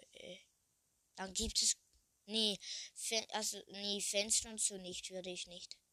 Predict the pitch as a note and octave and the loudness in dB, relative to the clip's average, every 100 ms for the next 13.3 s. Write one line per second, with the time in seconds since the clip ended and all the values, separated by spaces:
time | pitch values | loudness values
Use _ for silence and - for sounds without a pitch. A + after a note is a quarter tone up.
0 | _ F#3+ F3+ F3 - F#3 - G#3+ - B3+ | _ -6 -4 -4 -8 -8 -10 -10 -10 -6
1 | - - - A#3+ D#4 D#4 E4+ - D4+ C4 | -4 -2 -2 4 6 6 4 2 2 4
2 | C4 - A3 A3+ - A3+ - - G3+ G3 | 4 4 2 0 -4 -8 -4 2 2 0
3 | F#3+ F#3 - _ F3+ F3 B3 C4 C4+ B3+ | -6 -8 -10 _ -2 0 0 0 0 -2
4 | - A#3+ A#3 G#3 F3+ F3+ - - - - | -6 -8 -8 -6 -4 -6 -6 -10 -10 -16
5 | - - - - - A#3 A#3+ A3+ A3 A3 | -14 -12 -14 -6 -4 -2 -2 -4 -4 -6
6 | G#3+ - A3 A#3+ - A#3 A3+ A3 _ _ | -4 -4 0 2 2 2 -4 -6 _ _
7 | _ _ _ _ - F3+ F3+ F3+ F3 - | _ _ _ _ -10 -6 -4 -4 -4 -6
8 | F3+ - - C4 C#4+ C#4+ - B3 B3 A#3+ | -8 -6 -2 -2 -2 -6 -6 -4 -4 -6
9 | A3+ - A3 G#3+ - G#3 G3 G3 _ - | -8 -8 -12 -12 -10 -10 -10 -12 _ -12
10 | F#3 G3 G3+ - - - - - - - | -6 -4 -2 -2 -6 -12 -10 -12 -14 -4
11 | G#3+ G#3+ B3+ C4 C4 B3 A3+ - A3 G#3 | 2 4 4 2 -2 -2 -2 -2 -4 -8
12 | - - F3+ G#3 A3+ - - G3 G3 F#3+ | -12 -4 0 2 2 0 0 -2 -2 -2
13 | F3+ - E2 | 0 0 0